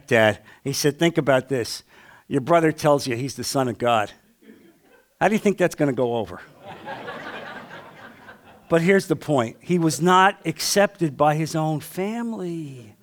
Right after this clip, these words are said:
I mean, really, you wanna talk about self-control, self-restraint? What is it like t-, to, to basically go through this and not have your own family? His mother knew.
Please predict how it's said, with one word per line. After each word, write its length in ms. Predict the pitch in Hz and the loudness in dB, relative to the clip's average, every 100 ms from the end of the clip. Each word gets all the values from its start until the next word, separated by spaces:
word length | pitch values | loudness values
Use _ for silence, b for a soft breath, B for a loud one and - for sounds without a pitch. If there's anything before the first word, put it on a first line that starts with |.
| b b b | b b b
I 80 | 185 | -2
mean, 200 | 214 214 | 0 0
really, 320 | 247 285 214 B B | 0 0 -2 B B
you 100 | 208 | 0
wanna 220 | 240 269 | 2 4
talk 240 | - 254 247 | 2 2 2
about 240 | 208 202 | 2 2
self-control, 1040 | - - 233 - - 190 - 190 202 214 208 | 0 2 2 2 -2 -2 -2 2 4 4 2
self-restraint? 1120 | - 220 226 196 175 - - 185 214 254 - B B B B | -2 -2 -2 -4 -4 -4 -2 0 2 0 -6 B B B B
What 160 | 277 | 2
is 120 | 311 285 | 4 4
it 100 | 247 | 4
like 340 | 277 302 - | 4 4 2
t-, 120 | - B B | -14 B B
to, 300 | - 240 202 | 2 2 2
to 160 | - 220 | 0 0
basically 880 | 165 277 285 - 254 196 214 202 - B B | 2 2 4 2 0 2 4 2 -2 B B
go 180 | 226 240 | 2 2
through 400 | - 214 285 294 | 0 2 4 4
this 320 | 202 196 - B B | 4 2 -2 B B
and 140 | 254 | 2
not 200 | 262 294 | 6 6
have 180 | 277 233 | 6 6
your 180 | 254 247 | 6 6
own 300 | 285 320 294 | 6 6 2
family? 560 | - 311 339 330 233 185 | 0 4 6 6 6 4
His 160 | 151 | 4
mother 340 | 233 339 339 262 | 4 4 4 6
knew. 460 | 240 254 320 240 | 6 6 4 0